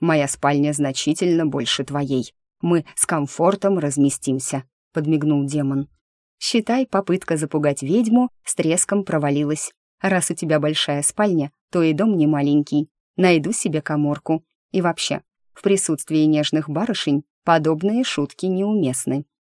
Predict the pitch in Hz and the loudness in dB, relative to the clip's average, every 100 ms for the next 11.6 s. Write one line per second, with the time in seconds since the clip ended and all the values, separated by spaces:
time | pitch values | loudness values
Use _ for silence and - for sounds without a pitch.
0 | _ - 160 - 160 151 160 156 160 143 | _ 0 0 2 0 2 0 2 0 2
1 | 160 160 147 147 147 143 175 185 135 - | 2 2 0 0 0 0 0 0 0 0
2 | 127 127 _ - 156 160 185 220 139 131 | 0 -2 _ -2 0 0 0 0 -2 -2
3 | 147 160 - 131 127 _ _ _ - 151 | -4 -4 -6 -6 -8 _ _ _ -6 -4
4 | 156 151 156 156 151 151 143 147 - 156 | -4 -4 -2 -2 -2 -2 -2 -4 -2 -2
5 | 143 143 151 143 151 - _ _ _ _ | -2 0 0 0 -2 -8 _ _ _ _
6 | - 170 175 156 151 156 151 147 139 143 | -2 2 2 0 -2 -2 -2 -2 -2 -2
7 | 170 180 151 143 _ _ - 170 165 - | -2 0 -2 -2 _ _ -4 0 0 2
8 | 156 156 147 143 156 185 - 202 180 151 | 2 4 2 0 -4 -4 -2 -2 0 -2
9 | 147 - 156 151 135 135 - _ _ - | -4 -6 -4 -2 -2 -6 -12 _ _ -12
10 | - - 175 170 156 151 - 160 147 151 | -6 -2 0 0 0 -4 -2 -4 -2 2
11 | 151 151 147 156 147 | 4 4 0 -2 -4